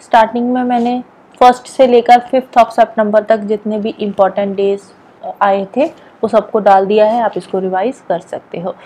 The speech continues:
फिफ्थ of September को एक आता है International Day of Charity, जो मैंने उस दिन miss कर दिया था। तो International Day of Charity fifth of September को आता है, क्योंकि इस दिन fifth of September को होती है death anniversary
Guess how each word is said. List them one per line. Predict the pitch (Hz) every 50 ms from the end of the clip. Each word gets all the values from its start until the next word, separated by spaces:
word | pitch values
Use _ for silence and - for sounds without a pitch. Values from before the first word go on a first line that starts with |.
| - - - - - _ -
फिफ्थ | 320 330 320 - - 392
of | 392 392
September | - - 349 330 - - 277 262 247 254 269 269
को | 269 302 302
एक | 294 277 277
आता | 254 226 220 - 233
है | 233 285 - -
International | - 226 220 202 226 226 226 226 220 214 208 - - 254 269 269 233 214
Day | 220 208 196
of | 214 285 - - _ -
Charity, | - 208 180 170 170 165 - - 170 175
जो | 185 220
मैंने | 220 226 226 220 226 233
उस | 226 214 202
दिन | 208 277 349 370 320
miss | 262 226 208 -
कर | - - 165 156 165 -
दिया | 160 175 160
था। | 160 - 190 - - - - - - - - -
तो | 320 -
International | - 254 277 294 277 349 349 339 330 294 277 247 - - 294 285 254
Day | 262 254 254 262
of | 262 254 - -
Charity | 240 214 214 208 208 247 285 294 - -
fifth | 285 285 269 - _ -
of | 233 208 208 - -
September | 208 190 - - 190 185 180 180 185 185 185
को | 233 247
आता | 233 - - 156 151 - -
है, | 185 196 240 262
क्योंकि | 254 - - 226 220 220 - - - - -
इस | - 277 262 - -
दिन | 202 196 170 151 156 -
fifth | 240 240 240 - - 254
of | 220 214 - -
September | 226 214 - - 214 196 190 190 196 196 196
को | 208 202
होती | 190 196 185 175 - - 185 180
है | 208 262 277 220 180
death | 165 190 214 233 - - - - _ -
anniversary | 185 175 165 156 165 175 175 - - 233 277 349